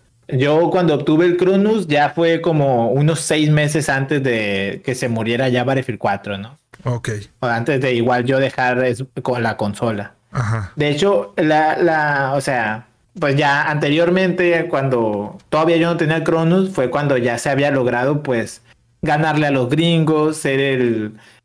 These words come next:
Speaker 1: el equipo top uno de América, porque contra los que, eh, a veces le llegamos a ganar, pero nos ganaron más veces, fueron los Bets,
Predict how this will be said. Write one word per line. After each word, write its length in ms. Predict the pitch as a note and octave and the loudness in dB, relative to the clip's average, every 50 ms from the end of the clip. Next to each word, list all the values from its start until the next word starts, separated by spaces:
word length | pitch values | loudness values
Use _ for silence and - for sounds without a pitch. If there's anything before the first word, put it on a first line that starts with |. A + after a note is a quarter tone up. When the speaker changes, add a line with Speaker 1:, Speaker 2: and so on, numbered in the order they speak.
| _ | _
Speaker 1:
el 160 | - C3+ C3 C3 | -2 0 0 0
equipo 380 | B2 C3 C#3 C3 C#3 D3+ B2 | 0 0 -2 -2 -2 -2 -2
top 200 | - C#3+ C#3 C#3 | 0 0 2 2
uno 200 | D3 D3 C#3+ C#3+ | 2 2 2 2
de 80 | C#3 B2+ | 0 0
América, 540 | A#2+ B2 D3 E3 E3 E3 D#3 D#3 E3 D#3 D3+ | 0 0 0 0 0 0 0 0 -2 -2 0
porque 480 | D3+ B2 A#2+ - A#2+ A2 A2 G#2 G#2 | -2 -2 -2 -2 -4 -4 -4 -4 -4
contra 340 | - B2+ A#2+ A#2 A#2+ B2 A#2 | -4 -4 -4 -2 -2 -2 -2
los 260 | A#2 A#2 A2+ A2 - | 0 0 -2 -4 -4
que, 420 | - A#2+ G#2+ A2 G#2+ G#2+ G#2+ - _ - | -4 -4 -2 -2 -2 -4 -6 -8 _ -10
eh, 220 | - A#2 A2+ A#2 - | -8 -8 -8 -6 -4
a 140 | C3+ C#3 C3 | -2 -2 0
veces 540 | C#3 D3+ D#3+ D#3 D#3+ F#3 F3+ F#3 F3+ F3+ F3+ | 2 0 0 0 2 2 2 2 2 0 0
le 140 | E3 D3+ C#3+ | 0 2 2
llegamos 380 | C3+ B2+ B2+ B2+ C3+ D3 D3 F3 | 2 2 2 0 0 0 0 2
a 40 | D#3+ | 0
ganar, 400 | C3+ B2 A#2 C3 D3 D#3+ D#3+ - | 0 0 0 0 0 -2 -2 -2
pero 220 | D#3 C3+ B2+ A#2+ | -2 -2 0 -2
nos 160 | A#2+ A2+ A2 | -2 -2 -4
ganaron 340 | - A2+ A2 A#2+ B2+ C#3+ D3 | -4 -4 -4 -2 -2 0 0
más 200 | D3 D3+ C#3+ C#3 | 2 2 0 0
veces, 340 | C#3+ D3 D3+ D3+ F3 F3 E3+ | 0 0 0 2 0 0 0
fueron 260 | - - B2+ C3 C#3 C#3 | 0 0 0 0 2 2
los 240 | C3+ A#2+ G#2 - A#2+ | 0 0 -2 -2 -2
Bets, 420 | B2+ C#3 F#3 G3 - - - - | 0 0 0 -2 -4 -8 -12 -12